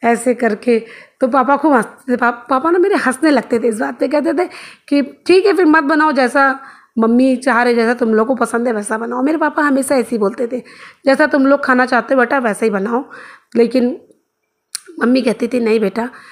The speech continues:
क्योंकि जैसा पापा चाहते हैं वैसा बनाओ, क्योंकि पापा ही सब कुछ करने वाले हैं, है ना। सारा दिन घर से बाहर रहते हैं, ड्यूटी जाते हैं, और हम लोगों के लिए इतनी मेहनत करते हैं हर एक।"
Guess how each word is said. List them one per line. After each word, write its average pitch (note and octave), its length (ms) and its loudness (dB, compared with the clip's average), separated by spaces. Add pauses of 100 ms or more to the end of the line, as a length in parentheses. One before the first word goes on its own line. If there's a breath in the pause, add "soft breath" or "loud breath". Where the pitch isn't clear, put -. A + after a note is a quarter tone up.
(300 loud breath)
क्योंकि B3 540 -2
जैसा A#3 300 0
पापा B3 360 0
चाहते A#3+ 320 -4
हैं B3+ 60 0
वैसा A#3 260 -2
बनाओ, A3+ 300 -2
क्योंकि B3+ 500 -2 (480 loud breath)
पापा A#3 260 2
ही D4 120 2
सब C4+ 200 -2
कुछ C4+ 160 -2
करने B3 340 2
वाले A#3+ 260 0
हैं, C4 280 0 (360 loud breath)
है C4+ 80 2
ना। D4 240 2 (260 loud breath)
सारा C4+ 300 2
दिन C#4 220 0
घर A#3+ 160 2
से C#4 160 -2
बाहर A#3 300 0
रहते B3 320 0
हैं, B3+ 280 2 (260)
ड्यूटी A#3 360 0
जाते A#3 380 2
हैं, A#3+ 220 2 (440 loud breath)
और G#3+ 760 2
हम B3+ 180 2
लोगों E4+ 240 4
के E4+ 140 0
लिए D#4+ 140 4
इतनी D#4 220 0
मेहनत C4 420 0
करते C4+ 320 -2
हैं C4+ 240 0 (300 loud breath)
हर E4+ 180 2
एक।" F4+ 500 0